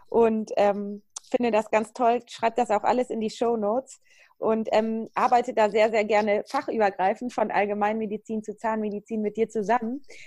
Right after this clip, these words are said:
Und habe noch eine Frage zum Schluss. Kennst du, hast du denn viele Kollegen, zahnmedizinische Kollegen, die auch ganzheitlich arbeiten? Bist du da mit vielen vernetzt oder ist das eher, ähm, ist das eher selten, dass man auf so Kollegen trifft?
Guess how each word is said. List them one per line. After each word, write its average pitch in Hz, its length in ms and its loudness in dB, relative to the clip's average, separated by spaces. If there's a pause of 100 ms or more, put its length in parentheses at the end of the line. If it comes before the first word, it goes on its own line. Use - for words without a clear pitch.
(240)
Und 226 160 2
habe 269 160 2
noch 269 140 2
eine 247 500 2
Frage 277 280 4
zum 220 140 -8
Schluss. 208 240 -2
Kennst 269 300 2
du, 247 160 0 (160)
hast 359 160 0
du 269 60 -4
denn 220 120 4
viele 214 260 -2
Kollegen, 214 520 -2
zahnmedizinische 214 800 -2
Kollegen, 214 320 -4
die - 140 -2
auch 196 220 2 (280)
ganzheitlich 226 640 0
arbeiten? 220 580 2 (580)
Bist 220 200 -4
du 214 40 -4
da 208 80 0
mit 214 160 -2
vielen 220 240 -4
vernetzt 214 480 0
oder 247 180 6
ist - 160 0
das 226 140 0
eher, 196 380 2 (680)
ähm, 190 500 2 (360)
ist 214 180 2
das 220 100 -2
eher 202 200 4
selten, 185 280 4
dass 175 140 -2
man 180 140 -2
auf 165 100 -2
so 185 100 -8
Kollegen 185 400 -4
trifft? - 360 -6